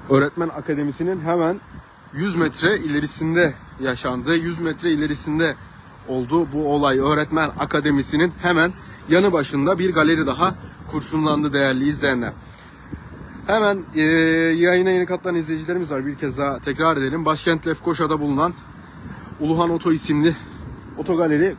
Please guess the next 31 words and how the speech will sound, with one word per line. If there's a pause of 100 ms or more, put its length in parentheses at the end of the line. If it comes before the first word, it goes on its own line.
kurşunlandı. (760)
Bahse
konu
şahıs
galerinin (100)
elli
metre
ilerisine
motosikletini
park
ederek
inip (420)
galeriye
kurşun
yağdırıp
iki
kişiyi
de
yaralayıp
olay
yerinden
kaçtı
ve (380)
yaralılar
yüz
on
iki (420)
acil
servis
ekipleri
tarafından